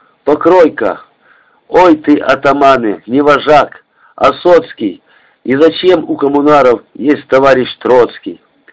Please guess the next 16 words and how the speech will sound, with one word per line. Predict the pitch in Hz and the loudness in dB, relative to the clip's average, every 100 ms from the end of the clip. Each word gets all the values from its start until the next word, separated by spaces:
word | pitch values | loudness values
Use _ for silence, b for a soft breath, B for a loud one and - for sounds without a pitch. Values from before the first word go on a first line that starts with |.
| b b b b _ _ | b b b b _ _
Он | 147 175 165 | 0 0 2
без | 175 - - | 0 0 -4
слёзной | 165 185 160 131 143 | 2 2 2 0 -4
песни | 135 156 151 131 - 104 101 _ _ _ _ 104 | 0 2 2 0 -8 -10 -10 _ _ _ _ -4
и | 135 | 2
лихого | 156 - 139 143 | 2 2 -2 -2
звона | 113 127 143 123 110 | -2 -2 0 0 -4
приказал | - 123 135 147 139 160 151 | -2 -4 0 -2 2 0 0
коней | 143 143 151 143 | -2 0 2 0
нам | 131 131 131 b b - | -2 -6 -10 b b -2
наших | 127 135 131 - | 0 0 -4 -6
напоить | 110 110 107 113 113 _ | -6 -4 -2 -4 -4 _
из | 131 107 | -10 -10
Дона. | 90 110 104 92 85 _ _ _ _ _ _ _ _ _ _ _ _ _ _ _ _ _ _ _ _ _ - | -4 -2 -2 -4 -12 _ _ _ _ _ _ _ _ _ _ _ _ _ _ _ _ _ _ _ _ _ -4
Словесник | 151 170 214 208 - 139 - | 0 2 2 0 -2 -10 -6
Владимир | 123 139 156 170 156 | -4 -2 -2 0 0